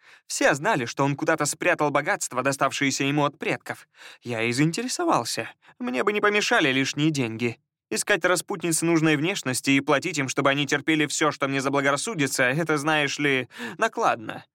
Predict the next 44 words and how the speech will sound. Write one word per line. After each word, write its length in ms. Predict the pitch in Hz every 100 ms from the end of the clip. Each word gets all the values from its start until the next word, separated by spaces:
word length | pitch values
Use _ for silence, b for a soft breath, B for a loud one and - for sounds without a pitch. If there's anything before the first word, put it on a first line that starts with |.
| _ _ _ _
Я 220 | 123 131
занялся 480 | 127 131 135 - 135
поисками 600 | - 208 127 - 135 139
и 40 |
через 300 | 147 175 160
месяц 380 | 185 196 160 -
нашёл 360 | 190 170 226 202
музей 340 | 196 170 208
дедушки 480 | 151 175 170 - 208
Трена. 500 | - 156 117 117 - - B B
О, 460 | 127 120 127 131 135
как 300 | 151 147 143
я 140 | 151
был 200 | 143 160
поражён! 540 | 151 165 170 165 139 120 - B B
Тогда-то 380 | 160 127 139 127
я 200 | 123 135
и 80 | 147
понял, 400 | - 170 131 123
что 200 | - 156
мы 220 | 170 170
особенные. 880 | 160 - - 160 131 117 110 107 - B B
Что-то 400 | - 254 240 135
в 60 |
нашей 280 | 147 170 196
крови, 440 | 175 214 226 233 -
от 180 | 196 151
деда 300 | 226 190 185
к 80 | 202
маме, 340 | 247 180 160
от 120 | 185
мамы 280 | 226 240 208
ко 140 | 220
мне, 240 | 214 254 196
от 160 | 196
меня 260 | 226 233 240
к 60 | -
тебе 340 | 226 269 240
и 40 |
дальше 380 | 233 262 196 214
через 260 | 226 226 214
века 280 | 240 277 233
и 60 |
поколения. 640 | 240 240 254 254 180 147